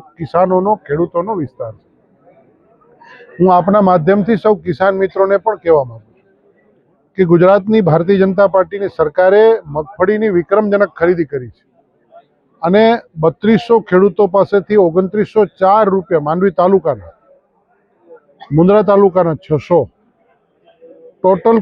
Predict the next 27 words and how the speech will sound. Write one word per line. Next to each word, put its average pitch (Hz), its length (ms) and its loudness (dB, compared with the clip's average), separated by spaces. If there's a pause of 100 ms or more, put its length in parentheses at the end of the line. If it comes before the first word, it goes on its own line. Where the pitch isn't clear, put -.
કુલ 220 220 2
મળીને 208 480 2
લગભગ 190 500 0
સત્તાવન 208 540 0 (100)
કરોડ 196 240 2
રૂપિયાથી 190 420 0
વધારે 160 280 2
માંડવી 151 400 -6
તાલુકામાં 214 540 0
અને 202 220 -6
સાડા 175 260 -4
દસ, 196 180 -4
અગિયાર 180 380 0
કરોડથી 185 440 -2
વધારે 165 260 2
રકમની 160 460 -8
મુંદ્રા 190 240 0
તાલુકામાં. 139 500 -8 (580)
આમ 175 140 0 (140)
કુલ 233 220 4
મળીને 175 460 2 (600)
લગભગ 156 560 0
સિત્તેર 226 420 0 (140)
કરોડ 196 240 2
રૂપિયાની 190 580 0 (160)
આસપાસની 185 760 -2
રકમ 185 360 0